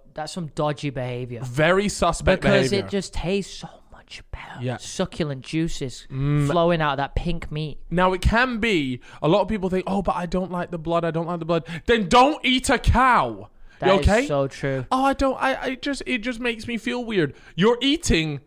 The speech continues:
Speaker 2: a cow in the first place.
Speaker 1: Exactly.
Speaker 2: If a bit of this red blood, whatever it might be, i-, is gonna put you off, then the vegetarian life is calling for you.
Speaker 1: Yeah.
Speaker 2: Go be a
Speaker 1: Have a
Speaker 2: vegan.
Speaker 1: chicken or something, <laughs> you know?
Speaker 2: Go, no, no, no. Go be a vegan.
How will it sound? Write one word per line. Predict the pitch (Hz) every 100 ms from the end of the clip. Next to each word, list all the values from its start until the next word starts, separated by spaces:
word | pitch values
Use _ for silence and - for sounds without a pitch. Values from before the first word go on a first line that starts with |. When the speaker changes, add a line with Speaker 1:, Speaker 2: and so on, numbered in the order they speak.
| _ -
Speaker 2:
a | 185
cow | 180 - 214 214 170
in | 180 175
the | 160
first | 190 214 -
place. | 165 131
Speaker 1:
Exactly. | 151 156 175
Speaker 2:
If | 175
a |
bit | 247 262
of | 262 214 - 208
this | 180 202 202 - -
red | 165 190 175 -
blood, | 151 175 175 170 180 175
whatever | 202 196 180
it | 175
might | 170 170 160
be, | 170 143 143 196 196 - - - _ -
i-, | 180 175
is | 190 190
gonna | 185 180
put | - 196
you | 185 185
off, | 175 147 - - 160 -
then | 196 190 175 156 131 190
the | 180
vegetarian | 220 214 214 220 202 196
life | 190 190
is | 185
calling | 208 196 165
for | 156
you. | 131 117
Speaker 1:
Yeah. | 135
Speaker 2:
Go | 202 226
be | 233
a | 214
Speaker 1:
Have | 175
a | 208 220
Speaker 2:
vegan. | 135
Speaker 1:
chicken | 120 170 147
or | 131
something, | - 143 135 139 -
<laughs> | - -
you | 147
know? | 156 208
Speaker 2:
Go, |
no, | 226 254
no, | 226
no. | 202
Go | 170 220
be | 240
a | 202
vegan. | 202 214 151 107